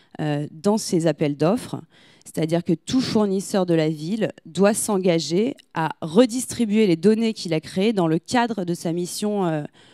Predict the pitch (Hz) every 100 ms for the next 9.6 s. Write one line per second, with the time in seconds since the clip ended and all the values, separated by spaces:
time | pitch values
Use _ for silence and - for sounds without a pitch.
0 | _ _ 170 170 175 - 190 - 143 131
1 | - - - _ - 170 165 147 135 147
2 | 147 - 170 202 220 226 - 185 170 185
3 | 240 285 165 160 180 214 180 175 - 202
4 | 202 156 - 185 - 160 196 196 - 214
5 | 208 208 - - - _ - 220 - 240
6 | 226 170 156 151 151 156 160 151 143 143
7 | 143 143 156 196 190 220 196 170 143 143
8 | - 175 - 165 165 147 151 202 262 -
9 | - - - _ 165 170